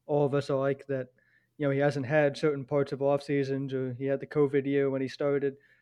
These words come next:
to do, you know, all the player development things that maybe he's able to do. But now the Cowboys, you know, knowing all that and seeing that firsthand, are pretty much all in on either his player development program or, you know, the next coach,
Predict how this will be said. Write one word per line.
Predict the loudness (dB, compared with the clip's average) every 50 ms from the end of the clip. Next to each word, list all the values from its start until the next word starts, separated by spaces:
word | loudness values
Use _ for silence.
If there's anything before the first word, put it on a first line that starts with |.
| _ _ _ _ -8
to | -8 -4
do, | 0 2 2 2 2 0 -2 -4
you | -4 -2
know, | -2
all | 0 0 0
the | 0
player | -2 -4 0 0 0
development | 0 0 -2 0 0 0 -2 -6 -10 -6
things | -4 -4 -2 -2 -4 -4
that | -6 -6 -4
maybe | -4 -4 -2 -2 -4 -6 -6 -8 -12 _ _
he's | -8 -2 0
able | 0 0 0 -2
to | -4
do. | -2 0 2 2 2 2
But | 0 -2
now | 0 2 2 2 2
the | 0 -2
Cowboys, | 0 0 0 0 2 2 0 0 0 -6 _ _ _ _ _ _ _ _ _ _ -8
you | -6
know, | -4 -4 -4 -6 _
knowing | -4 0 2 4 4 4 2 2
all | 2 2
that | 4 4 2 2 0 -4
and | -10 -12
seeing | -10 -4 -2 0 0 0
that | -2 -2 -4 -4 -2
firsthand, | -2 -2 -2 -2 -2 -4 -2 -2 -4 -6 -8 _ _ _ _ _ _ -10 -10
are | -6
pretty | -2 -2 -2 0
much | 0 -2 -4 -4 -2
all | 0 4 4 4 4
in | 4 2 0 0
on | -2 -4 -4 -6 -8 -12 -16 _ _ _ _ _ _ _ -4
either | -2 -2 -2 -2 0
his | 0 -2 -2 -2
player | -2 0 2 2 2
development | 2 0 0 2 0 0 -2 -4 -6
program | -2 0 0 2 0 0 -2 -2 -4
or, | -2 0 2 2 2 0 -2 _ _ -8
you | -8 -6
know, | -6
the | -2
next | -2 -4 -4 -4 -8
coach, | -8 -6 -6 -6 -6 -8 -14